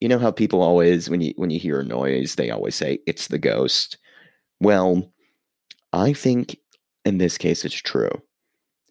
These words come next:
Some spirit, I E, the spirit of Greg's ignorant mind, forced him not to check his own sound quality before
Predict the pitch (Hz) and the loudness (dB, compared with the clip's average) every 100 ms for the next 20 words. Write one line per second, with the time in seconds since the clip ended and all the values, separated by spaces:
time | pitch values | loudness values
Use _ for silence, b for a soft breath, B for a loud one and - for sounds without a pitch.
0 | _ - - 95 92 117 156 - - - | _ -12 -2 0 0 0 -4 -10 -6 -4
1 | - - 180 143 58 55 139 - - b | -2 0 2 2 2 0 -2 -8 -20 b
2 | b b b - 90 87 87 - 90 64 | b b b -4 0 2 0 0 -2 -2
3 | 62 - - - - - 95 101 123 - | -4 -6 -6 -4 -2 2 4 4 2 0
4 | 90 - - 87 92 95 98 - - 117 | -2 -2 2 4 4 2 0 -2 -2 0
5 | 135 160 170 180 180 - - 107 107 87 | 2 2 2 2 2 -2 0 2 2 2
6 | 73 64 - 92 B B B 110 104 - | 0 -2 -2 -2 B B B 2 4 4
7 | 104 92 113 - - 107 - 92 - - | 2 4 2 -2 0 0 0 -2 -2 -2
8 | 156 190 208 127 147 92 64 69 - 58 | 2 4 2 0 -2 -2 -2 -8 -2 -2
9 | 50 - 50 67 71 - B B B _ | -2 -6 -4 -2 -4 -6 B B B _
10 | _ 107 - 120 76 53 - | _ 0 2 4 4 2 -2